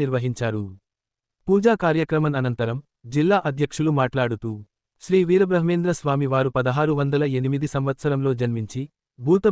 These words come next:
భవిష్యత్తు వర్తమానాలను కాలజ్ఞానం ద్వారా రచించి, రాబోయే రోజుల్లో ప్రపంచం ఏ విధంగా ఉంటుందో తెలియజేసిన మహనీయుడు అని, కులమతాలకు అతీతంగా ప్రజలందరికీ బోధనలు చేసిన యుగపురుషుడని,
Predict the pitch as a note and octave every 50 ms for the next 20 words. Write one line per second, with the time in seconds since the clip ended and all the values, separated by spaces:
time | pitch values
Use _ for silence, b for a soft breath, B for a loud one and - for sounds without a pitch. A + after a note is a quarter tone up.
0 | F3+ F3 E3+ E3 - - E3 - - D#3+ D3 C3+ C3 - C#3+ C#3+ C#3+ C#3 C#3 C3+
1 | C3 B2+ C3+ C3 - C3 B2+ C3+ C3 A#2+ B2+ C3 C3 C3+ C#3 C3+ A#2+ A#2+ A#2 A#2+
2 | B2 B2 A#2+ A2+ - B2 A2+ G#2 - C3 C3+ - _ _ _ _ _ - C3 C#3
3 | C#3+ D3+ F3+ F#3+ G3+ G3+ F#3+ E3+ D#3 D3 C#3+ D3+ D3+ D3+ D3+ D3 - C#3 C3 -
4 | D#3 D#3 - D#3+ D3+ C#3+ C#3 C#3+ C#3 C#3 C3 C3+ C#3 C#3 D3 C#3+ C3+ B2 A2+ A#2+
5 | A2 G#2+ A2 A2 A#2 - _ _ _ _ _ _ - D#3+ E3 F#3+ G3+ F#3+ G3 F#3+
6 | F3+ F#3 F3 E3+ D#3 C#3 B2 C3 C#3+ D3+ D3 C#3+ C3 B2 A#2 A2+ B2 C3+ - _
7 | _ _ _ _ - E3 F3+ F#3+ G3+ F#3+ F#3+ F3+ F3+ F#3+ - E3 - C3 - C#3+
8 | C#3+ - C3 A#2+ A#2 A#2 B2+ - - _ _ _ _ _ - D3+ D3 E3 F#3 G3
9 | G3 F#3+ F#3+ F#3 F3 - F3+ D3+ C#3 C#3 C3+ C3+ D3 C#3+ C#3+ C#3+ - D3 C3+ B2
10 | - C3 C3+ B2+ B2 A#2 C3 C3 - C#3 C#3 - C3 A#2+ A#2 A2+ B2